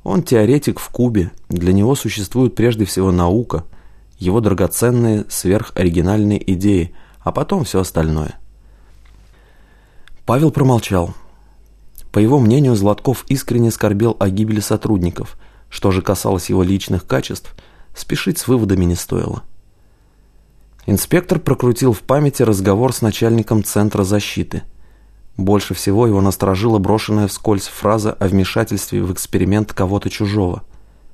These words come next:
Неужели такое возможно? Но кто мог вмешаться? По данным косморазведки, в звёздном рукаве галактики, рукаве Ориона,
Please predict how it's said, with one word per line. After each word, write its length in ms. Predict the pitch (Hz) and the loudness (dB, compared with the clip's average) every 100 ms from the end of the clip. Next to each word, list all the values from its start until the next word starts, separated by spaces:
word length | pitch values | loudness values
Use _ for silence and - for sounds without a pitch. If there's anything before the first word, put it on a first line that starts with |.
| - - - 95 | -20 -20 -6 0
Неужели 400 | 92 87 98 107 | 0 2 2 2
такое 280 | 110 107 | 0 0
возможно? 560 | 104 104 113 98 87 87 - - - _ | 2 2 2 2 0 -6 -10 -20 -20 _
Но 160 | 92 92 | -2 0
кто 260 | - 123 | 0 0
мог 280 | 117 107 - | 2 0 0
вмешаться? 580 | 107 110 110 92 - - - - - - - - | 0 0 -2 -2 -6 -12 -14 -20 -20 -20 -20 -6
По 100 | 95 | -2
данным 360 | 90 98 107 98 | 0 2 2 0
косморазведки, 920 | - 101 104 98 90 95 107 - - - - - | 0 -2 0 2 2 0 0 -4 -8 -10 -20 -10
в 60 | 95 | -4
звёздном 560 | 95 92 107 104 101 - | 0 2 4 4 2 2
рукаве 480 | 101 95 101 98 98 | 0 2 2 2 2
галактики, 680 | 98 95 101 - - 110 - - _ - | 2 2 -2 -6 -6 -6 -8 -20 _ -4
рукаве 400 | 92 101 98 92 | 0 2 2 2
Ориона, 560 | 98 101 98 85 85 | 2 4 4 2 -4